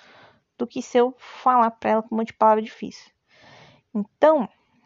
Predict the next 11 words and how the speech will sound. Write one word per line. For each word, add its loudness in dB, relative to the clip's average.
é, -4
Jesus, -4
ele -2
é 0
o -2
evangelho -10
vivo. -20
Jesus, -6
pelas -6
atitudes -6
dele, -4